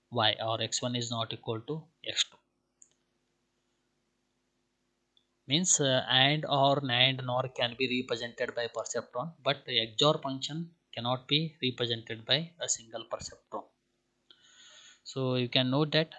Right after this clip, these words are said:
the set of linearly sep-, non-separable training examples, which are shown in, uh, the previous figure,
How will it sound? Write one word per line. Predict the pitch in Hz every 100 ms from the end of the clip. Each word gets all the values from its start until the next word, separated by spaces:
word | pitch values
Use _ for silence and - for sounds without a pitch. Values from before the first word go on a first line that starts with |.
| -
the | - 120
set | 127 123
of | 135 131
linearly | 123 131 139 139 135 135 143
sep-, | - 120 - _ _ 123
non-separable | 117 131 139 127 - 127 123 127
training | - 120 120 123
examples, | 113 113 117 - 123 - - - - _ _ _ _ _ _ - - _ _ _
which | - 131
are | 123
shown | - 127 127
in, | 123 123
uh, | 120
the | 113 117 110 -
previous | 127 123 123 -
figure, | - 117 113